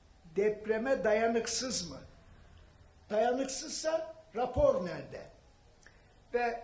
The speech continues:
biz de sorularımızı net bir şekilde kamuoyuyla paylaşmak istiyoruz. Okul gerçekten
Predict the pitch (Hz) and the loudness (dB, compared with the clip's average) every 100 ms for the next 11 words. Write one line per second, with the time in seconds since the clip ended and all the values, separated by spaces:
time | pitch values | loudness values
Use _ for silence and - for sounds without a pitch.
0 | - 247 180 226 226 226 - - - - | -6 -6 -2 0 0 -2 -8 -20 -16 -6
1 | 214 214 202 202 208 202 226 190 214 - | -2 0 0 -2 -6 -8 -8 -6 -6 -6
2 | - 165 156 165 - 156 151 226 - - | -10 -10 -10 -12 -12 -14 -10 -10 -10 -16
3 | - - 175 208 202 160 165 - 175 156 | -20 -10 -6 -2 -2 -2 -6 -6 -4 -4
4 | 151 151 156 135 - - 104 - - - | -4 -6 -10 -12 -14 -16 -16 -16 -20 -20
5 | - - - 214 226 - 254 180 151 240 | -20 -20 0 0 0 -4 -6 -6 0 0
6 | 240 - 185 - 185 214 247 | 0 -2 -6 -4 -2 -2 -4